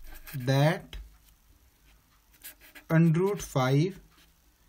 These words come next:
is irrational।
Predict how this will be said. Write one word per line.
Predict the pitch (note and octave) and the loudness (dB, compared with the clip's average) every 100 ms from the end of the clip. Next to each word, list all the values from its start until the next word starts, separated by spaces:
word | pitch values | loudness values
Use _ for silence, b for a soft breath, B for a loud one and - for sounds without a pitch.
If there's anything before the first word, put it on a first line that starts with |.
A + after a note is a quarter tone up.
| _ _ _ _ _ _ _ _ - - | _ _ _ _ _ _ _ _ -20 -2
is | D3+ D#3 F3 E3 - - - _ _ _ - - _ - - _ _ _ _ _ | 2 2 2 -4 -14 -20 -20 _ _ _ -20 -20 _ -20 -20 _ _ _ _ _
irrational। | F3 E3+ C#3+ - - A2+ G2+ | 2 4 2 -2 -10 -10 -10